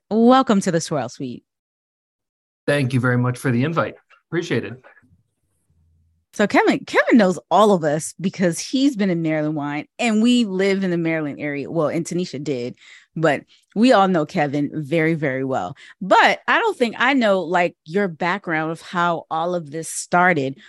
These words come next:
Speaker 1: What is your connection to Maryland and to Maryland wine?
Speaker 2: So it started with a glass of wine,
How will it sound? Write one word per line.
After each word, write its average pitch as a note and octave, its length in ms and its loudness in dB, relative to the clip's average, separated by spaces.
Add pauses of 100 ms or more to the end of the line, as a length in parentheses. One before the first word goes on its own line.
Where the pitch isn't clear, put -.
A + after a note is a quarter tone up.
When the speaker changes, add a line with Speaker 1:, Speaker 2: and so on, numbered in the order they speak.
(120)
Speaker 1:
What G#3+ 180 6
is D4 160 4
your A#3 160 4
connection F#3 680 -2
to E3 160 -6
Maryland D3+ 520 -2
and D3 200 -6
to D3+ 100 -6
Maryland C#3 380 -6
wine? C#3 400 -8 (1040)
Speaker 2:
So C3+ 440 0
it C#3+ 400 -4 (220)
started C#3+ 500 0
with C#3+ 140 -6
a C3 60 -8
glass A#2 320 -2
of A#2+ 80 -6
wine, G#2 420 -12